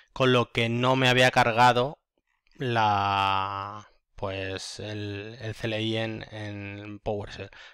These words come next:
Lo único que he hecho es cerrar la ventana de PowerShell, para que veáis, y, eh, abrirla.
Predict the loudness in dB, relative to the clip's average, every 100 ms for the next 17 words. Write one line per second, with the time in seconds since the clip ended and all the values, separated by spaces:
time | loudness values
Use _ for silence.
0 | _ -4 0 2 2 2 0 0 0 0
1 | -4 -4 0 4 6 6 4 2 0 2
2 | 2 2 2 0 0 0 -2 -2 -4 -2
3 | -2 -4 -4 -8 -6 -2 -2 -4 _ _
4 | -20 -20 _ -4 -2 0 -2 -4 -6 -10
5 | -16